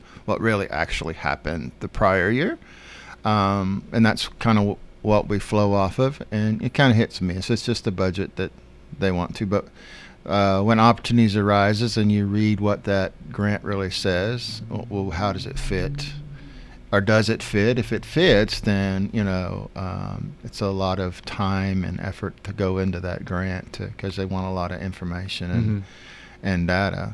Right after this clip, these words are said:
Speaker 1: Then you're really kinda like, "Well, this will fit, and we'll just see." So you kinda just look at it. It kinda adds to, um, in a, in a way.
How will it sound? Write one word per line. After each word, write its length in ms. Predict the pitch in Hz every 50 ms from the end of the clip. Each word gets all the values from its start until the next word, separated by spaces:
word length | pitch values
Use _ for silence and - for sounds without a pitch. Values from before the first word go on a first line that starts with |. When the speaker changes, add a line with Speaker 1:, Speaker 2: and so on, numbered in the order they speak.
| 101 -
Speaker 1:
Then 420 | - 98 98 98 95 95 95 95 -
you're 180 | - 117 107
really 200 | 104 104 104 98
kinda 240 | 92 - 104 95 95
like, 180 | 95 92 85 -
"Well, 200 | 98 101 107 113
this 180 | 110 101 - -
will 100 | 113 107
fit, 320 | - - 113 110 110 - -
and 420 | 98 101 92 98 95 98 101 107 -
we'll 100 | - 104 98
just 180 | 98 98 -
see." 300 | - 101 - - - - 113
So 240 | 104 - - 98 98
you 120 | 98 104 95
kinda 340 | - - 107 104 104 104
just 280 | 104 107 104 - - -
look 220 | - 117 123 -
at 200 | - 85 92 90
it. 140 | 92 101 -
It 160 | - 123 131
kinda 300 | - - 139 139 139 - - -
adds 340 | 85 90 95 110 107 - -
to, 300 | - - 131 143 151 147 - - - - - - - - - - - - - - - - - -
um, 520 | - 90 92 92 90 87 85 - 107 113 120 123 - - - - -
in 140 | 101 95 95
a, 60 | 92
in 160 | - - 101 95
a 60 | 92
way. 300 | 95 98 98 - -